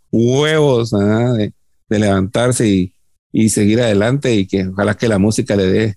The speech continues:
y su familia, pues, ¿verdad? Y sus amigos le den esa, esa fuerza, ¿verdad? Por de pronto, pues, me imagino que, que ahí están todos los fans del mundo, pues, que, pues, como le digo, personalmente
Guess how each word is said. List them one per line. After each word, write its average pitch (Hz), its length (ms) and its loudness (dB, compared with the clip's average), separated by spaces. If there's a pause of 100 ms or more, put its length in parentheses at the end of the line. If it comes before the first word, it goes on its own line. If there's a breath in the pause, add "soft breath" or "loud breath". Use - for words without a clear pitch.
(140)
y 117 100 -2
su 104 120 -4
familia, 175 420 2
pues, 208 140 0
¿verdad? 151 240 -2
Y 110 240 -2
sus 104 180 -4
amigos 127 320 2
le 101 100 0
den 107 200 2
esa, 101 360 -2 (480 soft breath)
esa 98 260 0
fuerza, 107 320 0
¿verdad? 95 180 -2
Por 107 120 0
de 107 80 0
pronto, 143 240 -2
pues, 127 140 0
me 110 80 2
imagino 113 420 2
que, 90 220 -2 (500)
que - 60 -4
ahí 113 60 0
están 127 200 0
todos 135 240 2
los 104 180 0
fans 139 380 0
del 101 140 0
mundo, 160 320 2
pues, 101 220 -2
que, 92 80 -2
pues, - 420 -6
como 98 180 2
le 90 100 2
digo, 123 220 0
personalmente 107 720 0